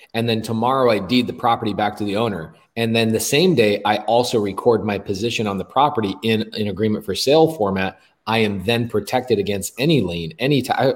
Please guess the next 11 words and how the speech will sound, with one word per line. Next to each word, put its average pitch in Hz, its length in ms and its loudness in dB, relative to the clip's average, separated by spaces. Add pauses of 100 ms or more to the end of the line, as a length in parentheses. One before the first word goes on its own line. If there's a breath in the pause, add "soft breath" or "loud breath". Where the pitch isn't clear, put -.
(100)
who 160 140 2
cares? - 360 -2 (1200)
It 117 80 2
doesn't 135 260 4
matter. 135 320 -2 (800)
Great 135 200 6
question, 131 340 0
though. - 180 -14 (2500)
Mm, 107 360 -4
okay. 110 400 0
If, 123 340 4